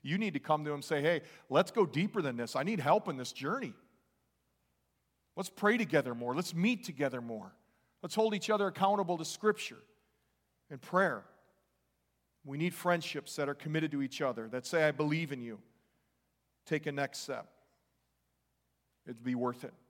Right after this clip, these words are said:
In Colossians four seven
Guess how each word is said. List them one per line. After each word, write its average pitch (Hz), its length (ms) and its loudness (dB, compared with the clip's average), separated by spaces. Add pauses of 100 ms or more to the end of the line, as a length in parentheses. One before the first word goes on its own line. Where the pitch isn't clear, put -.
(1080)
In 127 60 -16
Colossians 170 640 6
four 175 360 2
seven 165 480 2